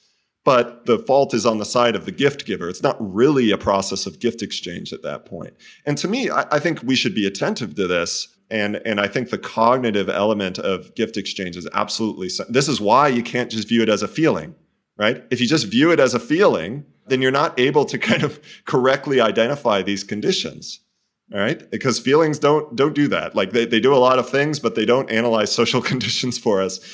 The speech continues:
Whereas the gift of our intellects, right, that we, that's what intellects are designed to do. <laughs>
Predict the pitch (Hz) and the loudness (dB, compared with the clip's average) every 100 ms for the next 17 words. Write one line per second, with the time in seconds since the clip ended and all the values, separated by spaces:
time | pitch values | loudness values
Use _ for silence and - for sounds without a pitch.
0 | - 120 123 113 113 101 135 147 117 117 | -10 4 4 4 0 2 2 4 4 4
1 | 131 170 120 101 98 - - - - 95 | 4 2 0 0 0 -4 -10 -12 -10 -8
2 | - - _ - 120 - 92 110 110 - | -8 -10 _ -2 -2 -2 -4 -4 -2 0
3 | 120 131 - - 123 113 131 127 117 113 | 0 -2 -14 0 2 2 -2 2 2 2
4 | - 110 113 120 113 107 107 143 95 113 | -2 -2 0 0 0 -2 0 2 2 2